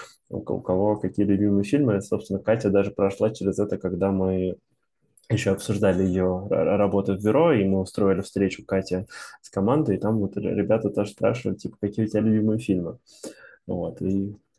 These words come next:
у нас теперь такая маленькая внутри традиция спрашивать, мгм,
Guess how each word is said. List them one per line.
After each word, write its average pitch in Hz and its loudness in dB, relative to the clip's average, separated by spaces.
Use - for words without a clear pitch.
у 101 0
нас 101 0
теперь - -4
такая 101 0
маленькая 107 2
внутри 110 0
традиция 110 0
спрашивать, - -6
мгм, 127 -10